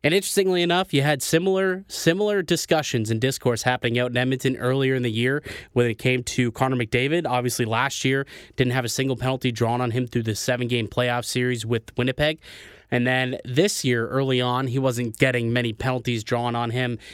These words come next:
And all of a sudden, ever since, you know, the squeaky wheel gets the grease, ever since they, they talked about it aloud with the, to media and to public, all of a sudden now you take a look at who's leading the N H L in penalties drawn. Oh,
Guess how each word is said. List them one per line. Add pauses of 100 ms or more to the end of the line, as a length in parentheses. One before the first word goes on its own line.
(140)
And
all
of
a
sudden,
ever
since,
you
know,
the
squeaky
wheel
gets
the
grease,
ever
since
they, (300)
they
talked
about
it
aloud
with
the,
to
media
and
to
public, (600)
all
of
a
sudden
now
you
take
a
look
at
who's
leading
the
N
H
L
in
penalties
drawn. (200)
Oh,